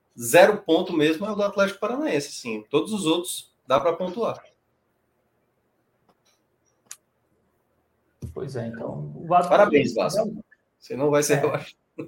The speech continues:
Speaker 2: É, eu acho que o Vasco tem um técnico bom também, né? Tem um elenco que deu encorpado, enfim.
Speaker 1: É,
Speaker 2: Teve,
Speaker 1: é.
Speaker 2: teve reforços.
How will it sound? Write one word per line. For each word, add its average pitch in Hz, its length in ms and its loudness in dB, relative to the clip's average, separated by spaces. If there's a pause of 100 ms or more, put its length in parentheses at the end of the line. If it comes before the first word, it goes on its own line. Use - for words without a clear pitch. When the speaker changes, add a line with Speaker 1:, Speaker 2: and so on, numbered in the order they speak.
(200)
Speaker 2:
É, 156 160 0
eu 139 80 6
acho 147 140 4
que 311 80 -8
o - 20 -8
Vasco 277 500 -2
tem 381 120 2
um 370 40 2
técnico 349 360 6
bom 208 280 6
também, 196 320 -4
né? 208 200 -4
Tem 269 120 -4
um 302 100 -2
elenco 202 380 -2
que 170 460 -8
deu 156 220 0
encorpado, 156 760 -2
enfim. 127 360 -14
Speaker 1:
É, 190 320 2 (240)
Speaker 2:
Teve, 151 200 -8
Speaker 1:
é. - 160 -14 (460)
Speaker 2:
teve 160 200 -4
reforços. 143 920 -4